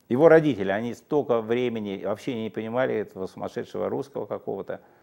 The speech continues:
Задавал папа мне самые провокационные вопросы, а я специально его как бы с ним игрался и отвечал ему всё время наоборот.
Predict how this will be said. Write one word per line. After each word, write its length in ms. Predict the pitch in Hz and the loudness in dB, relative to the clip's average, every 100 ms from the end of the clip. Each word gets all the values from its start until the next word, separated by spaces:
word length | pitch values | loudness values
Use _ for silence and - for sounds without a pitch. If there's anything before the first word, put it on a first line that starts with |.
| _ _ _ _ _ | _ _ _ _ _
Задавал 440 | - 104 120 131 131 | -8 0 4 6 6
папа 220 | 135 131 | 6 4
мне 180 | 131 127 | -2 -4
самые 300 | - 131 123 | -4 -4 -4
провокационные 500 | 123 117 - 139 127 | -4 -6 -4 -2 0
вопросы, 400 | 127 143 170 - | 0 0 -2 2
а 40 | |
я 120 | 117 | 2
специально 460 | 123 - - 120 117 | 2 -2 -4 -2 -2
его 300 | 113 107 107 | -2 -2 -2
как 180 | - 98 | -4 -6
бы 80 | 98 | -6
с 80 | |
ним 160 | 113 104 | -10 -8
игрался 420 | 104 113 131 - | 0 2 0 0
и 40 | 98 | -6
отвечал 380 | 95 95 117 107 | -4 -8 -6 -6
ему 100 | 101 | -6
всё 120 | 101 | -8
время 360 | 101 104 101 - _ _ _ _ _ _ _ | -4 -4 -6 -12 _ _ _ _ _ _ _
наоборот. 580 | 82 107 113 113 101 - | -6 0 4 6 4 0